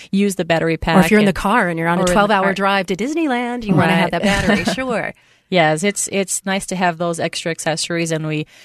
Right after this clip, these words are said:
Speaker 1: we carry them all, and we have them there so we can educate and, you know, w-, the moms to help them find the, the best pump that suits. Some moms don't need all the accessories because they don't work and they're not gonna be using them as often, but, uh,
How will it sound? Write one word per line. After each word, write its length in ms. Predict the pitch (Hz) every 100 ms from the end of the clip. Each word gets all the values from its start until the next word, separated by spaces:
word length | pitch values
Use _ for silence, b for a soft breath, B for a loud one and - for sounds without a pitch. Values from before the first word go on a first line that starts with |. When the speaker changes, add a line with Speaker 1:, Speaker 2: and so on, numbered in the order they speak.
| B
Speaker 1:
we 100 | 156
carry 320 | 147 202 185 175
them 180 | 165
all, 300 | 165 165 165
and 160 | 151 151
we 120 | 147
have 260 | 156 165 160
them 260 | 160 156
there 340 | - 170 160 160
so 200 | - 160
we 100 | 170
can 160 | 170
educate 640 | - 165 160 - 160 156 143
and, 80 | 143 B B
you 60 | 175
know, 440 | 151 143 147 113 -
w-, 180 | 98
the 140 | 160 165
moms 580 | 165 156 160 165 - -
to 280 | - 147 151
help 300 | 165 170 -
them 180 | 156
find 560 | 156 - 156 156 165 196
the, 80 | 165
the 160 | 165
best 340 | 147 160 170 -
pump 200 | 165 165
that 140 | -
suits. 280 | - 175 -
Some 220 | - 175
moms 360 | 175 170 170 160
don't 240 | 170 160
need 220 | 180 208
all 140 | 185 175
the 120 | 160
accessories 560 | 156 - 170 - 165 -
because 300 | - 170 151
they 100 | 147
don't 160 | 147
work 240 | 170 160 -
and 80 |
they're 80 | 156
not 160 | 151 151
gonna 160 | 147
be 120 | 147 151
using 340 | 185 185 180
them 180 | 160 160
as 140 | 175
often, 460 | 151 151 - 160 156
but, 160 | -
uh, 100 | -